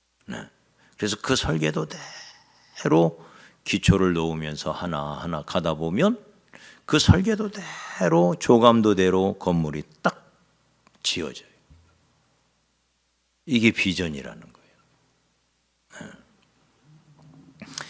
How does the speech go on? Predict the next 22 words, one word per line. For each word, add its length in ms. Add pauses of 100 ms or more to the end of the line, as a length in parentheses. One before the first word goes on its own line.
(380)
그래서 280
오늘 480
이 140
말씀을 500
보면 400
여호수아가 720
일곱 560 (420)
자-, 220 (220)
이 140
일곱 560
지파를 640
불러서 400
뭐라고 440
말합니까? 720 (560)
자, 360 (140)
우리 180
삼 320
절을 280
같이 280
한번 380
보죠. 420 (840)
이스라엘, 640